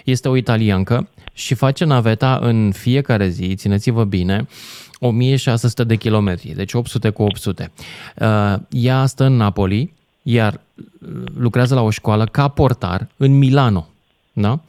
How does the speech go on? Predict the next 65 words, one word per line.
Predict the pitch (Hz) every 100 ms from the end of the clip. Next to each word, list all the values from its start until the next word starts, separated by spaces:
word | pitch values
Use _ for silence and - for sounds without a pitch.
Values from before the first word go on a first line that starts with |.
| - - - -
Și | - 131
nu | 156
poate | 151 139
să | 127
pe-, | 101 110 98
își | 98
permită | - 107 107 104
din | 95 92
banii | 101 101
de | 92 92
portar | 95 95 98 95 92
chirie | - 107 104
la | 98 90
Milano, | 90 82 87 123
așa | 135
că | 110
face | 104 107 113
naveta | 101 92 95 92
zilnic, | 87 82 117
se | -
trezește | 98 95 92 -
la | 95
trei | - 98
dimineața, | 101 98 87 - - 101 139
mănâncă, | 107 90 85 87 110 - - - - -
ia | 113
autobuzul | 110 123 110 107 113 113
din | 104
Napoli | 101 104 107 101 92 - -
spre | - - 104
gară, | 98 87 120
de | 117
acolo | 101 127
la | 117
cinci | 101 - 123
zero | 107 104
nouă | 98 107 104
are | 101
un | 98 92
tren | 113 107
de |
mare | 101 95 98
viteză | 92 - 98 104
care | 95
ajunge | 95 104
la | 95
Milano | 95 90 101 101
la | 92
nouă | 104 101
douăzeci | 95 90
și | 87
trei, | - 151
la | 135
zece | 113 120 113
intră | 110 101
în | 98
tură, | 151 143
după | 127 120
amiază | 123 117
se | 120
întoarce | 113 113 110
acasă | 127 120
tot | 117 104
cu |
trenul. | 104 147 147 143